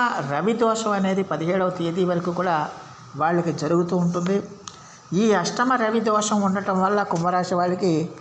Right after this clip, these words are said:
ఆరోగ్యపరంగా ఏదో రకమైన ఇబ్బంది, ఏదో రకమైన అశా-, అశాంతి, అసౌకర్యం ఉండటానికి ఎక్కువగా అవకాశాలు ఉంటాయి.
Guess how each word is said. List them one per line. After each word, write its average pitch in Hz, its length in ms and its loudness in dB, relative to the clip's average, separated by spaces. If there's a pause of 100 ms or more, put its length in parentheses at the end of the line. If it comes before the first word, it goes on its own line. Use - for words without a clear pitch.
(360)
ఆరోగ్యపరంగా 220 1300 2 (360)
ఏదో 240 400 4
రకమైన 190 400 2
ఇబ్బంది, 180 640 2
ఏదో 185 300 2
రకమైన 165 580 0 (640)
అశా-, 165 520 0
అశాంతి, 175 540 0
అసౌకర్యం 170 760 0 (420)
ఉండటానికి 160 560 -2
ఎక్కువగా 147 360 -2
అవకాశాలు 127 560 -2
ఉంటాయి. 117 280 -10